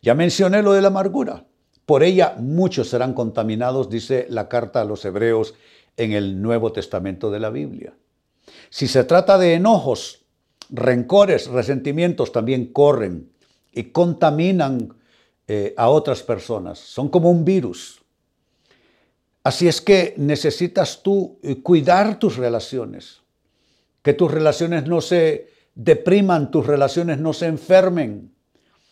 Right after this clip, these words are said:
porque de igual manera, así como mencioné, eh, eh, en términos de un estado mental de agonía que hace que la persona no funcione,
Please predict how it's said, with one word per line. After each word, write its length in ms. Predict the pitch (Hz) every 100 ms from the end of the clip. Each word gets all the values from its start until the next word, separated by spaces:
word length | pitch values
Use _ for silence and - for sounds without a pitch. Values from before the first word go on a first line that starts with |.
| _ _
porque 380 | 120 110 147 -
de 180 | 123 147
igual 280 | 131 151 165
manera, 500 | 156 156 185 165 98
así 340 | 90 - 139
como 220 | 175 175
mencioné, 920 | 170 170 - 170 151 175 180 160 147 -
eh, 280 | 143 135 131 - _ -
eh, 160 | 139 143
en 240 | 139 135
términos 500 | 160 156 170 170 143
de 100 | 147
un 140 | 156 156
estado 380 | - 165 165
mental 680 | 160 156 143 160 165 160 151
de 120 | 135 147
agonía 480 | 143 151 170 156
que 100 | 151
hace 200 | 156 170
que 80 | 139
la 140 | 147 139
persona 400 | 139 - 160 160
no 140 | 160
funcione, 600 | 151 151 185 190 180 147